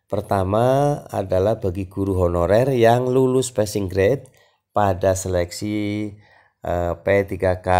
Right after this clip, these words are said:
dengan kategori P satu, namun belum mendapatkan penempatan.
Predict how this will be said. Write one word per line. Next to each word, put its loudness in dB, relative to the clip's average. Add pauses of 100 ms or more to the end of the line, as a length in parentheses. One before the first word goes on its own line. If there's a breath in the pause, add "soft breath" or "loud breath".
(680)
dengan -6
kategori -6
P 2
satu, -8 (880 soft breath)
namun -4
belum -2
mendapatkan -4
penempatan. -10